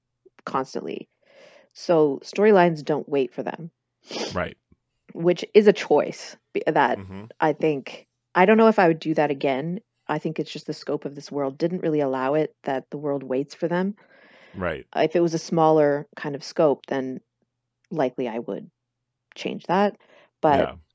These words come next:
Speaker 2: Yeah.
Speaker 1: <clears throat> in this case, I wanted the plans of people to keep moving forward. So if the players spend a month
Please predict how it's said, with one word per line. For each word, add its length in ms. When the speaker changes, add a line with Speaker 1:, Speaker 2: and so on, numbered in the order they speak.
Speaker 2:
Yeah. 160
Speaker 1:
<clears throat> 60
in 100
this 160
case, 380
I 40
wanted 480
the 360
plans 580
of 240
people 420
to 140
keep 220
moving 280
forward. 600
So 300
if 140
the 60
players 400
spend 540
a 100
month 580